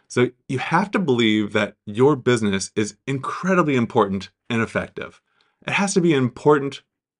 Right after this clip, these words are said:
for you, which is very clear. That's obvious to see that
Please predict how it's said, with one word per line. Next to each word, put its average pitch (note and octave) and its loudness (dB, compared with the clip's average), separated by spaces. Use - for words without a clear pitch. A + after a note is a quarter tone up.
for D#3 4
you, B2+ 4
which F#3 0
is E3+ 4
very C#3 8
clear. G#2+ 2
That's C#3+ 0
obvious B2 2
to A2 -4
see B2+ -2
that C3+ 2